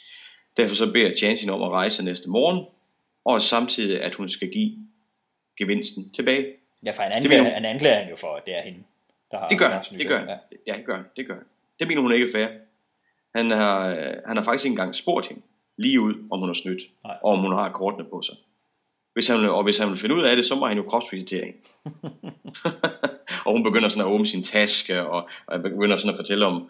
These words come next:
Speaker 1: så må du kigge i mine strømpebukser, eller ned i min, øh, B H, eller et eller andet, ikke? Altså, den stemning, som der <laughs> er bygget op her, den bliver så afbrudt af unge Colorado, som mener, at det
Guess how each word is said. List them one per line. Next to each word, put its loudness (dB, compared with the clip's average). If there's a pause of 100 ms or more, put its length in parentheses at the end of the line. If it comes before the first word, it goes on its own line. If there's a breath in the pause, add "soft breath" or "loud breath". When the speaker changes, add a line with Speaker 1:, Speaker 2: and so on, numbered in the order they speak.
Speaker 1:
så -2
må 2
du 0
kigge 0
i 0
mine -2
strømpebukser, -2
eller -2 (120)
ned -2
i -2
min, -4 (420 soft breath)
øh, -2
B 2
H, 2
eller 0
et 4
eller 2
andet, 0
ikke? 0
Altså, -4 (720 loud breath)
den 2
stemning, 2
som -6
der 2
<laughs> -2
er 2
bygget 2
op 0
her, 0 (280 loud breath)
den 0
bliver 4
så 0 (320)
afbrudt 0
af 2
unge -2
Colorado, 2 (220)
som -2
mener, 2
at -4
det -2